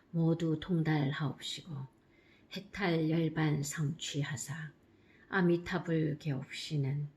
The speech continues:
극락정토 왕생하고 모두 성불하옵소서. 인연 따라 모인 것은 인연 따라 흩어지니 오는 것도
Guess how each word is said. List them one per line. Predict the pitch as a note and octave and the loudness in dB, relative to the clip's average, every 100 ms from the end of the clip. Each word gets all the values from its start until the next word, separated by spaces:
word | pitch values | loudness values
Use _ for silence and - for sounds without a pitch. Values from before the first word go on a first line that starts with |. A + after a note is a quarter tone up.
| _ _ - | _ _ -8
극락정토 | G3+ F#3 G#3+ - E3+ D#3 - - D3 C#3 - | 0 2 2 -2 -2 -2 -4 -6 -4 -4 -6
왕생하고 | D#3 B2+ C3 - C#3 C#3+ C#3+ - C3 C#3 - _ - - _ - | -6 -6 -6 -4 -4 -4 -8 -8 -8 -8 -14 _ -20 -20 _ -4
모두 | D#3+ D#3 D#3 D#3 D3+ | 0 2 0 -2 -4
성불하옵소서. | D#3 - F3 E3 E3+ D3+ D#3 - D3 - - - - D3 C#3 - _ _ _ _ _ _ _ _ _ - _ _ | -6 -2 0 2 0 0 -2 -2 -6 -6 -10 -12 -14 -14 -14 -18 _ _ _ _ _ _ _ _ _ -20 _ _
인연 | G#3 F#3+ F3+ F3+ | 2 6 6 4
따라 | G3 F3 E3 | 2 4 4
모인 | D#3+ E3 D#3+ D3 | 4 4 4 4
것은 | D#3+ D3 - D#3+ D3+ D3 | 2 -2 0 2 2 2
인연 | E3+ E3+ D#3+ | 2 4 2
따라 | D#3 D3+ D3+ C#3+ C#3+ | 0 -2 -2 -4 -6
흩어지니 | D#3+ - - D3 C#3+ - D#3+ D#3+ D3 - - - - - - | -8 -10 -8 -8 -8 -8 -8 -6 -8 -10 -20 -20 -20 -20 -4
오는 | G3+ F#3 F3 E3 | 4 6 6 4
것도 | F3 - - D#3+ D3+ | 0 -4 -2 0 0